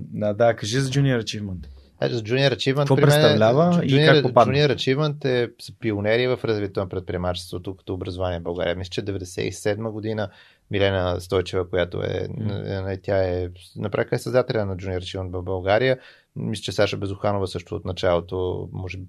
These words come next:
Speaker 2: съвсем от началото е била и тя. Нали, дълго време Саша беше част от, а, Junior Achievement като председател. Милена е двигателя, тя е C E O-то, тя е човек, който го бута с визията, нали, който бута цялото нещо.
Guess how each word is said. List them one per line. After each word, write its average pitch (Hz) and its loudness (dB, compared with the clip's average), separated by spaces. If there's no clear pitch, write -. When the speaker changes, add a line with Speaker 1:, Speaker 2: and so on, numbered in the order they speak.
Speaker 2:
съвсем - -8
от 87 -6
началото 87 -4
е 87 -8
била 90 -2
и 90 -6
тя. 95 0
Нали, 98 -4
дълго 95 -4
време 98 -2
Саша 95 -4
беше 92 -4
част - -4
от, 95 -14
а, 101 -6
Junior 92 -6
Achievement 98 -4
като - -14
председател. 101 -2
Милена 110 0
е 123 0
двигателя, 104 0
тя 90 0
е 90 2
C 90 -8
E 95 2
O-то, 92 -2
тя 95 0
е 92 2
човек, 95 -4
който 92 -6
го 92 -8
бута 90 -8
с 87 -8
визията, 90 -8
нали, 92 -6
който 90 -6
бута 90 -10
цялото 90 -4
нещо. 92 -4